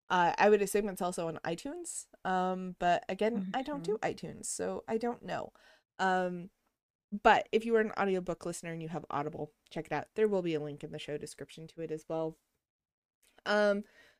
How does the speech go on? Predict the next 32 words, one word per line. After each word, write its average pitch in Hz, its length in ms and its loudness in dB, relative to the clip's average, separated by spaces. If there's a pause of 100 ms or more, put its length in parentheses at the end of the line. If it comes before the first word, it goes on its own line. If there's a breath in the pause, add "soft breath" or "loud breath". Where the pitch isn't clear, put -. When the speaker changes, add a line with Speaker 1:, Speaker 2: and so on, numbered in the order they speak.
(160)
Speaker 1:
so 269 340 4 (480)
kind 311 280 6
of 302 120 2
segueing 285 640 0
a 240 60 0
little 247 200 2
bit 240 140 0
off 233 160 0
of 226 100 -4
your 214 120 0
book, 233 280 -2
what 226 460 -2
is 269 140 -6
next 254 400 -6
in 277 140 -4
store 208 240 -6
for - 120 -10
you? 160 160 -6
Do 165 60 -8
you 147 60 -8
got - 200 -10
classes? 294 640 -4
Do - 100 -10
you 175 80 -8
got 143 260 -8
workshops? 277 600 -8
Do 196 100 -12
you 165 260 -8
got 156 440 -6 (540 loud breath)
events 180 500 -2
coming 285 400 -6
up? - 260 -8